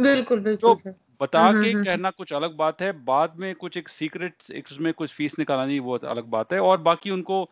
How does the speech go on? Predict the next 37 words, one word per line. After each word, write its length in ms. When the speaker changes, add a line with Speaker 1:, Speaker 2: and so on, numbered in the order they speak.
Speaker 2:
कमीशन 360
मिलेगी, 320
नहीं 120
मिलेगी, 300
बाकी 340
मैं 220
इसके 200
बारे 200
में 140
अब, 120
uh, 420
there 140
is 120
no 80
point 220
of 160
discussing 420
that 200
fa-, 240
factor। 300
Speaker 1:
यस 340
सर, 140
यस 200
सर। 60
Speaker 2:
आप, 200
आप 260
जो 120
ये 60
कंसल्टेंट 560
है, 80
ये 60
दिल्ली 220
में 180
कहाँ 180
ऑफिस 220
है 60
इनका? 220